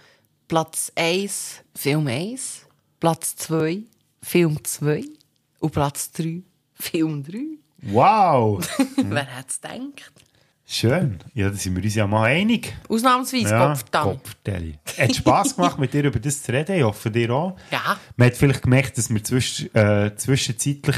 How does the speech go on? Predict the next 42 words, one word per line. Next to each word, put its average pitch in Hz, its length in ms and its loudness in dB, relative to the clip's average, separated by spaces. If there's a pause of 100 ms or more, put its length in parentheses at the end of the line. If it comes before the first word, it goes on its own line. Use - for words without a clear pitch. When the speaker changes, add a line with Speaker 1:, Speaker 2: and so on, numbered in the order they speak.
(140)
Speaker 2:
äh, 185 60 -8
ein 110 200 4
bisschen 120 220 0
viel 131 160 4
Bier 127 240 0
haben 165 160 2
intus 160 420 -2
gehabt, 151 240 0
macht 110 240 0
aber 110 180 4
nichts. 151 460 4 (680)
Die 120 80 4
werden 107 320 2
wohl 113 180 2
durchgekommen 123 540 2
sein 120 260 0
und 92 320 -4
wohlgehaben. 107 1160 0 (120)
Ähm, 95 420 0
verabschieden 127 600 2
wir 123 140 2
euch 120 260 2
jetzt 120 280 -2
auch 120 240 4 (400)
mit 147 260 4
einem 147 320 4
kleinen 147 760 2 (180)
Werbeblock 120 1120 2
für 117 200 -6
die - 140 -2
Lo 127 220 4
natürlich. 151 500 0
Du 143 180 0
machst 104 300 -2
ja 117 80 2
auch 113 40 2
noch 170 80 2
Speaker 1:
Mhm. 214 100 -4
Speaker 2:
Streamings. 151 640 -2
Speaker 1:
Ach 131 120 -4
so. 170 200 -8
Speaker 2:
Also 101 340 0